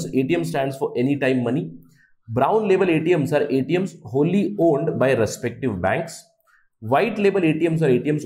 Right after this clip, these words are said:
owned by private limited but operated by sponsor bank।" तो तीन स्टेटमेंट आपको दिए गए हैं, इसमें से आपको चूज करना है कौन से स्टेटमेंट्स इनकरेक्ट है। I'm repeating,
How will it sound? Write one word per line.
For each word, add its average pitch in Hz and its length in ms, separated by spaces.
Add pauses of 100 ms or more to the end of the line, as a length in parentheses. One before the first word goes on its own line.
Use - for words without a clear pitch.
owned 127 160
by 135 60
private 123 320
limited 117 340
but 175 160 (240)
operated 165 520
by 143 220
sponsor 117 800
bank।" 98 240 (300)
तो - 60
तीन 190 280
स्टेटमेंट 165 400
आपको 165 200
दिए 143 220
गए 131 80
हैं, 165 180
इसमें 143 260
से 131 80
आपको 156 180
चूज 185 320
करना 131 260
है 180 60
कौन 156 360
से 196 220
स्टेटमेंट्स 165 920
इनकरेक्ट 185 560
है। - 160
I'm 120 140
repeating, 147 400